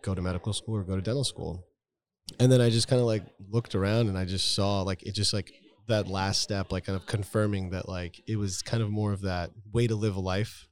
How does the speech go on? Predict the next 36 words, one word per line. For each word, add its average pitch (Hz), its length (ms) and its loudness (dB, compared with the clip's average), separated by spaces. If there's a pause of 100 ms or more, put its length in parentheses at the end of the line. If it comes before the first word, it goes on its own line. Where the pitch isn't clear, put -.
And 104 160 -4
I 95 80 -2
saw 104 220 2
that 98 100 0
my 98 100 -2
uncle 92 540 -4
was 95 240 -6
living, 95 440 -4
like, 101 120 -6
a 95 60 -4
great 95 260 -2
life 98 220 -2
at 95 60 -6
that 104 80 0
point. 107 160 -4
I - 20 -2
was 98 80 -4
just 101 100 -6
like, 98 100 -4
"Yeah, 98 160 -2
I 98 40 0
wanna 107 180 0
be 101 120 -2
a 87 40 -4
dentist, 87 420 -6
like, 92 200 -8 (120)
four 127 200 2
years, 104 580 2 (560)
get 120 180 4
in, 110 240 4
get 107 160 2
out, 101 380 0
like, 98 460 -4
start, 110 500 2
you 110 80 -4
know, 92 240 -4